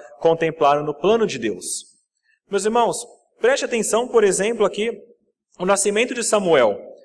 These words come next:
O nascimento de Samuel era uma coisa extremamente necessária de acontecer. Foi por meio de Samuel que Israel instituiu reis, dentre eles Davi, e por meio de Davi que Israel prosperou,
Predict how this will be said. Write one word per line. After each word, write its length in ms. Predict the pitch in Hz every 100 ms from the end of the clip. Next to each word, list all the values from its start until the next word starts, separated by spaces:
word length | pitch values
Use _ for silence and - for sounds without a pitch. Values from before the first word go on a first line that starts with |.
| _ _ _ _
O 80 | 196
nascimento 460 | 220 220 220 262 269
de 120 | 247
Samuel 400 | 226 190 160 214
era 100 | 233
uma 100 | 226
coisa 320 | 220 226 226
extremamente 760 | 226 - 214 262 269 240 254 254
necessária 800 | 247 - 247 - 190 233 294
de 100 | 220
acontecer. 680 | 175 175 160 139 - 120 95 - - _ _ _ _
Foi 180 | - 220
por 160 | 240
meio 240 | 233 233 220
de 120 | 190
Samuel 1000 | - - 254 269 247 165 151 214 285 - - - -
que 180 | - 240
Israel 560 | 247 - 214 208 190 190
instituiu 600 | 180 - 202 202 220 247
reis, 640 | 156 151 180 254 - - - _ _ _ _
dentre 460 | 156 269 302 247
eles 640 | 220 170 135 120 - - -
Davi, 680 | 190 240 180 160 214 269 - - -
e 100 | 247
por 180 | 277 269
meio 280 | 233 190 180
de 260 | 175 147
Davi 760 | - 220 285 175 190 240 294 - - -
que 200 | 254 240
Israel 500 | 208 - 190 175 156
prosperou, 800 | - 220 - - 262 170 190 240